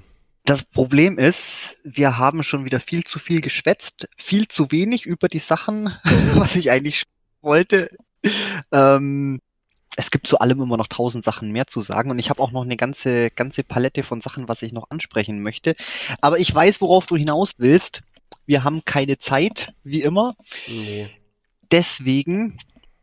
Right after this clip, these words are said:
Speaker 1: folgender Kompromiss. Wir hauen jetzt eine spontane drei von zwei rein.
Speaker 2: Mhm.
Speaker 1: Mit
Speaker 2: Mhm.
Speaker 1: meiner Überraschungsfrage, auf die ich selber noch keine Antwort hab.
Speaker 2: Sehr gut.
Speaker 1: Ähm, das war wieder spannend.
Speaker 2: <laughs>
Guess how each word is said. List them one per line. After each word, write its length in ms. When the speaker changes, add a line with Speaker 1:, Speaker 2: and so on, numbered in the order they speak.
Speaker 1:
folgender 400
Kompromiss. 760
Wir 180
hauen 180
jetzt 200
eine 80
spontane 580
drei 240
von 200
zwei 280
rein. 380
Speaker 2:
Mhm. 460
Speaker 1:
Mit 160
Speaker 2:
Mhm. 40
Speaker 1:
meiner 220
Überraschungsfrage, 960
auf 140
die 80
ich 80
selber 240
noch 160
keine 260
Antwort 320
hab. 140
Speaker 2:
Sehr 140
gut. 140
Speaker 1:
Ähm, 420
das 180
war 80
wieder 200
spannend. 560
Speaker 2:
<laughs> 80